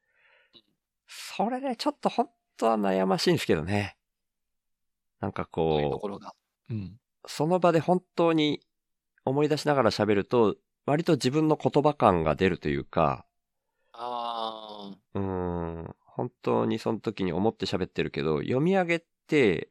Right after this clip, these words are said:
Speaker 1: あくまでも書いたのは過去だから、
Speaker 2: うん。
Speaker 1: その時のリアルタイムで、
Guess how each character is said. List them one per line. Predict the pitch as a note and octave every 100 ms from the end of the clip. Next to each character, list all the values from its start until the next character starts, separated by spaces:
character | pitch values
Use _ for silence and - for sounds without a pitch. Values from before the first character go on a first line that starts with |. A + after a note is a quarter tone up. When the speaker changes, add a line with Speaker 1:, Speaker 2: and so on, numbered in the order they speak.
| _ -
Speaker 1:
あ | -
く | D#3+
ま | G#2+
で | E2+
も | D2+
書 | D#3
い | D#3
た | G2+
の | E2+
は | D#2 C#2 - _ _
過 | C#3
去 | - F2+
だ | D#2+
か | D2
ら、 | C#2 D2 C2+ - _ _ _ _ _ _
Speaker 2:
う | A#2
ん。 | A2+ _
Speaker 1:
そ | -
の | D3
時 | D#3 E3 C3
の | G2+
リ | G#2
ア | B2+
ル | C3
タ | - D3
イ | A#2+
ム | G#2
で、 | G#2+ G#2+ G#2+ G2